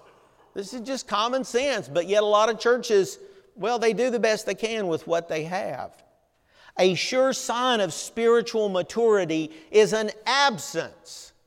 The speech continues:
Listen to me now. It's an absence of selfishness and grumbling and worry, among many, many other things. I mean, the encounter that Jesus had with the disciples in Mark ten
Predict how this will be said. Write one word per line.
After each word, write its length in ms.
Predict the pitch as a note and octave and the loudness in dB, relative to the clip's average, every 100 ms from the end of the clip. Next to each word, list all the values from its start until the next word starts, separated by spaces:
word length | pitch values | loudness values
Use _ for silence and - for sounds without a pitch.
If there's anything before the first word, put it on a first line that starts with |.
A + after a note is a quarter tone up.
| - | -2
Listen 320 | A#3 C4+ A#3 | -2 -2 -6
to 120 | G3+ | -8
me 120 | F#3 E3 | -8 -8
now. 340 | D3+ C#3+ D3+ _ - | -8 -8 -10 _ -10
It's 220 | A#3 - | -4 -2
an 160 | B3 G#3+ | -2 -2
absence 640 | B3 D#4+ C#4+ - G#3+ - | -2 0 0 -2 -2 0
of 140 | F3+ - | -4 0
selfishness 960 | F3+ C#3+ - A2+ - A2 - - - _ _ - | 2 2 -2 -10 -12 -16 -18 -20 -20 _ _ -6
and 220 | F#3 D#3+ | -2 0
grumbling 600 | F#3 G3 E3 D3+ C#3 C3+ | 2 2 2 -2 -4 -6
and 240 | F3 D#3+ D#3 | -6 -4 0
worry, 400 | F3 C#3+ B2 G#2+ - - | 0 0 -4 -10 -20 -10
among 540 | F3 F#3 F3+ E3 F#3+ | -4 -2 -2 -4 -6
many, 420 | A3+ A3+ A3 G3+ | -4 -2 -2 -4
many 480 | F#3+ F#3 F3+ E3 D#3 | -4 -6 -6 -6 -8
other 420 | - D3+ C3+ B2+ | -2 -2 0 -4
things. 760 | A#2 - B2+ G#2 F2 _ - - _ _ _ _ _ - | -6 -10 -10 -12 -18 _ -20 -20 _ _ _ _ _ -8
I 80 | C#3+ | -4
mean, 160 | D#3 | -2
the 140 | D3 D#3 | 0 -2
encounter 440 | D3 G#3 A3 G3+ | -2 -2 0 0
that 140 | D#3 | -2
Jesus 420 | C#3 G#3 G3 F#3 - | -4 -4 -2 -4 -2
had 160 | F#3 | 0
with 180 | E3+ E3 | 0 -2
the 60 | D#3 | -6
disciples 580 | D3 G3 F#3 F3+ F3+ | -4 -2 -2 -2 -6
in 140 | E3 D3 | -6 -6
Mark 280 | E3 F3+ - | -4 -6 -8
ten 440 | F#3 F3+ F3+ | -8 -6 -6